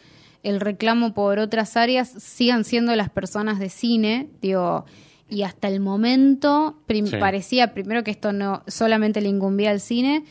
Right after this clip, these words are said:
Speaker 1: y hoy mismo me parece que es la gente de cine la que está tratando de arrastrar a otras artes a decir, "Che,
Speaker 2: Exacto.
Speaker 1: miren que esto nos
Speaker 2: Despiertan,
Speaker 1: tenemos que
Speaker 2: claro.
Speaker 1: unir nosotros todos", ¿eh?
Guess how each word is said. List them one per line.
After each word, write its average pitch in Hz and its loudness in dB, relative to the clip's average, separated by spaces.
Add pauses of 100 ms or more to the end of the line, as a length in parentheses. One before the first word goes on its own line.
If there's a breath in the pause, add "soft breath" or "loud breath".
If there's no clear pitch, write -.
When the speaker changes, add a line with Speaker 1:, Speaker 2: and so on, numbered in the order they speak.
(340 loud breath)
Speaker 1:
y 214 2
hoy 269 6
mismo 302 4
me 233 2
parece 240 0
que 233 -2
es 202 -2
la 190 -4
gente 277 0
de 247 2
cine 285 2
la 240 4
que 190 -8
está 226 -4
tratando 247 2
de 226 6
arrastrar 208 4
a 254 6
otras 247 0
artes 254 0
a 190 0
decir, 208 -4
"Che, 254 0
Speaker 2:
Exacto. 254 8
Speaker 1:
miren 269 6
que 285 4
esto 294 4
nos 226 4
Speaker 2:
Despiertan, 196 4
Speaker 1:
tenemos 302 4
que 247 4
Speaker 2:
claro. 226 4
Speaker 1:
unir 254 4
nosotros 269 0
todos", 240 2
¿eh? 254 0